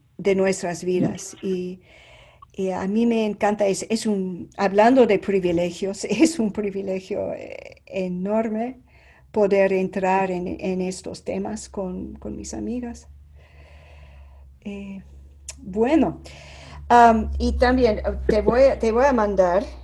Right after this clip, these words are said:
en un rato, es que tomé, eh, tengo la, la costumbre de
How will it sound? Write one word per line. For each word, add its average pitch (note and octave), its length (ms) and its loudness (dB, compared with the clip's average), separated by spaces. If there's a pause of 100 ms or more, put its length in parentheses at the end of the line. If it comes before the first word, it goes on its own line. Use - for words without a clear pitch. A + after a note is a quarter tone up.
(220)
en G3 200 -2
un F3 140 -2
rato, F3+ 460 -4
es F#3+ 260 -4
que G3+ 160 -6
tomé, A#3 580 -2 (580)
eh, A3 80 -2
tengo A#3+ 360 4
la, F#3+ 420 2 (220)
la G3 240 -8
costumbre A#3 560 0
de F#3+ 360 2